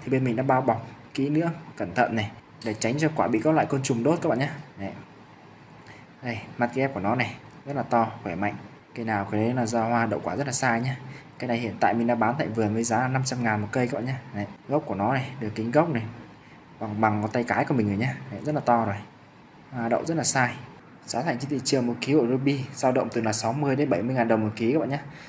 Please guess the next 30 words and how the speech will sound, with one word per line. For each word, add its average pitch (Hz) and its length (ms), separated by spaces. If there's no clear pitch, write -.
Cao 120 240
gấp 131 160
ba 123 180
lần 113 160
lại 107 80
ổi 95 180
thường. 104 220
Một 117 140
cây 131 100
trưởng 120 240
thành, 107 200
một 113 80
vụ 117 140
có - 300
thể 131 140
cho 127 140
thu 123 140
hoạch 110 180
được 110 100
từ 104 120
sáu 104 220
mươi 135 220
đến 135 100
bảy 98 120
mươi 120 180
ký 120 100
trái 110 240
các 147 80
bạn 117 120
nhé. 131 100